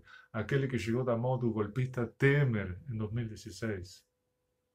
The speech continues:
A verdade é que a justiça brasileira vem agindo como um partido político no Brasil.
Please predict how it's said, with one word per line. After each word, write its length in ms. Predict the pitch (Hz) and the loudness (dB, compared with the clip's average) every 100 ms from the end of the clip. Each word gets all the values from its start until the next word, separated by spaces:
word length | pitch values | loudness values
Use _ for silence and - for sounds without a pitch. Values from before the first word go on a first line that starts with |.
| _ _ _ _ _ _ _ _ _ _ _ _ _ - _ - - _ _ | _ _ _ _ _ _ _ _ _ _ _ _ _ -20 _ -20 -20 _ _
A 100 | 120 | -4
verdade 360 | 104 113 143 147 | 0 2 2 2
é 20 | |
que 120 | - | 0
a 40 | 104 | -2
justiça 480 | 95 92 110 107 92 | -2 0 -2 -2 -6
brasileira 600 | 95 92 110 123 113 98 | -6 -4 -2 -2 -4 -4
vem 200 | 110 113 | -4 -2
agindo 420 | 107 95 113 107 | -4 -4 -4 -4
como 200 | - 104 | -8 -12
um 80 | 104 | -6
partido 420 | 104 101 110 107 | -6 -4 -6 -6
político 640 | - 98 107 110 113 113 | -6 -6 -4 -6 -6 -10
no 140 | 101 92 | -8 -6
Brasil. 500 | 92 92 - 82 | -8 -8 -10 -12